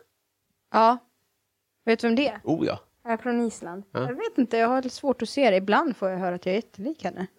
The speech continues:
Speaker 2: Intressant. Hon
Speaker 1: Ja.
Speaker 2: måste väl vara femtio nu?
Speaker 1: Jag vet inte, hoppa, men jag får, jag får den här bilden när hon var yngre, förhoppningsvis.
Speaker 2: Det är det, ja.
Speaker 1: Ja.
Speaker 2: Ja.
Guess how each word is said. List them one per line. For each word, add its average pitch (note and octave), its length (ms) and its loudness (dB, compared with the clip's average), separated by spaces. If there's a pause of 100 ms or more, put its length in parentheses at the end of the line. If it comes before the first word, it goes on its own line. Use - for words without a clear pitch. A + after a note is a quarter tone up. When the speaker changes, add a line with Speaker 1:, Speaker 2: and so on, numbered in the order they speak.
(120)
Speaker 2:
Intressant. - 680 -6
Hon - 160 0
Speaker 1:
Ja. B3 140 10
Speaker 2:
måste A#3+ 140 8
väl C3+ 100 6
vara A#2+ 100 2
femtio G#3 500 -6
nu? G#2+ 120 -10 (580)
Speaker 1:
Jag A3 100 6
vet G#3+ 100 4
inte, G#3+ 120 -2
hoppa, A3 300 2
men A#3 80 8
jag G#3+ 160 8
får, A3+ 160 0
jag A3 120 6
får A3 240 6
den G#3 100 4
här G3 100 0 (180)
bilden G3 260 2
när F#3+ 60 4
hon F#3+ 80 2
var G3 120 2
yngre, G#3 320 2
förhoppningsvis. G3 440 4
Speaker 2:
Det D4 200 8
är G#3 60 2
det, A3+ 60 8
ja. A3 240 12
Speaker 1:
Ja. D3 140 6 (140)
Speaker 2:
Ja. C4+ 60 4